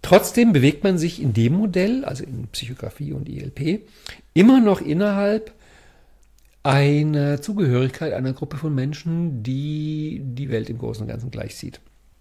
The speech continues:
Wenn man dann noch eine Ebene höher geht in Richtung Spiral Dynamics oder Graves Value System, das würde ich auf der Ebene sechs der Zugehörigkeit im N-L-P-Modell einhängen,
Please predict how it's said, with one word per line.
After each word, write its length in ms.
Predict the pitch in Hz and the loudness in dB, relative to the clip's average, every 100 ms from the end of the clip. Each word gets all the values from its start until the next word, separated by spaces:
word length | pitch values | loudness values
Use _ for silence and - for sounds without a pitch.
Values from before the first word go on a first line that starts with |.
| _ _ _ _ - | _ _ _ _ -4
Wenn 160 | 127 113 | 0 2
man 160 | - | 2
dann 160 | 104 107 | 0 0
noch 180 | 131 175 | 0 0
eine 120 | 170 | 0
Ebene 320 | 156 165 151 | 0 0 -2
höher 240 | 156 170 | -2 -2
geht 240 | 135 156 - | -2 -4 -6
in 100 | 107 | -10
Richtung 320 | 110 - - | -10 -10 -14
Spiral 320 | - - 92 | -12 -10 -10
Dynamics 540 | - - - 175 - - | -10 -10 -8 -8 -8 -10
oder 320 | - - - _ _ _ _ - | -8 -10 -12 _ _ _ _ -10
Graves 460 | 127 - 147 - | -8 -6 -6 -8
Value 300 | - 117 156 | -8 -6 -6
System, 480 | 151 165 - 180 175 170 - - - - - _ _ _ _ - | -4 -4 -2 -2 -4 -6 -20 -20 -20 -20 -20 _ _ _ _ -2
das 200 | 131 120 | 0 2
würde 160 | 123 | 2
ich 140 | 131 113 | 2 0
auf 100 | - | -2
der 140 | - | -6
Ebene 220 | 127 117 | -2 -2
sechs 320 | 98 120 - | 0 0 -2
der 120 | 123 - | -8 -8
Zugehörigkeit 680 | 113 113 123 165 - 151 151 | -4 -2 -2 -4 -6 -6 -4
im 100 | 156 | -6
N-L-P-Modell 720 | 135 135 147 139 135 139 - | -6 -6 -6 -6 -4 -4 -6
einhängen, 600 | - 147 131 127 131 | -8 -6 -4 -2 -4